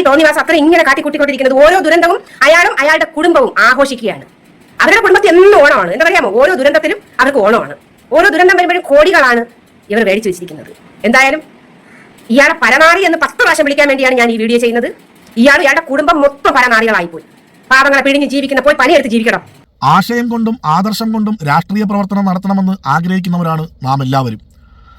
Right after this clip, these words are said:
Speaker 2: പക്ഷേ ഇതുപോലെയുള്ള ചില നപുംസകങ്ങൾ, രാഷ്ട്രീയ മാലിന്യങ്ങൾ,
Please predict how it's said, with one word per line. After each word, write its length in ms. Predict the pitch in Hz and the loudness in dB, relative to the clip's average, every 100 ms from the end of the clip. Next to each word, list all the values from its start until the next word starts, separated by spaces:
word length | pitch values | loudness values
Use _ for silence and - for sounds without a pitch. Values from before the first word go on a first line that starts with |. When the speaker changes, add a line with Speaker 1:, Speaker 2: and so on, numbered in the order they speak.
| _ 131 | _ -8
Speaker 2:
പക്ഷേ 180 | 123 147 | -4 -2
ഇതുപോലെയുള്ള 480 | 160 175 190 190 190 190 - | -2 0 0 0 0 -4 -4
ചില 140 | 165 170 147 | -4 -4 -2
നപുംസകങ്ങൾ, 580 | 139 165 175 190 180 131 - - _ _ - 113 | -2 0 -2 -2 -2 -2 -6 -20 _ _ -6 0
രാഷ്ട്രീയ 440 | 151 - 190 185 - - 120 | 0 0 -2 -2 -2 -8 -4
മാലിന്യങ്ങൾ, 540 | 135 165 175 175 143 | 0 2 0 0 -2